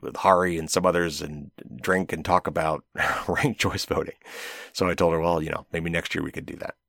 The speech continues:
But here's another rule. Uh, one of the, one of the rules or things I picked up at def con that I had not heard anywhere else before that I thought was, I thought was just really cool. And I want to explain how this affected my experience at def con.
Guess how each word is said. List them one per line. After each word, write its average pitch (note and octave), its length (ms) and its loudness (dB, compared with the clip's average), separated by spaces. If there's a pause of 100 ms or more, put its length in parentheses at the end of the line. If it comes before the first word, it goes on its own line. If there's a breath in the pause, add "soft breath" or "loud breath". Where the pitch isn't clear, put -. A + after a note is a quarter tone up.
(640)
But A2+ 100 0
here's D3+ 140 4
another A#2 220 4
rule. E2+ 300 0
Uh, E2+ 140 4
one F2+ 160 2
of F2 80 2
the, D#2 200 -4 (180)
one A2+ 180 2
of A2 60 4
the F2+ 60 0
rules E2 300 0
or D2 100 -4 (180)
things E2 200 -2
I - 80 -4
picked - 240 -6
up D#2+ 140 -6
at - 140 -4
def - 160 0
con D2+ 200 -6
that D2 100 -8
I D#2 100 0
had E2 160 -4
not D#2 200 -4
heard E2 140 -6
anywhere G2+ 240 2
else E2 100 -4
before D#2+ 300 -4
that D#2+ 120 -4
I D#2 60 -2
thought - 180 -4
was, - 200 -6 (680 loud breath)
I - 60 -18
thought D#3+ 100 2
was C3 100 2
just A#2 180 -2
really E2+ 160 0
cool. D2 280 -4
And F2 80 0
I E2 60 4
want F#2 160 4
to F2+ 40 4
explain F2 360 -2
how E2 80 -2
this D#2 240 -6 (480)
affected E2+ 480 -2
my E2 180 -2
experience D2+ 720 -6
at C#2+ 120 -10
def - 200 -8
con. - 220 -14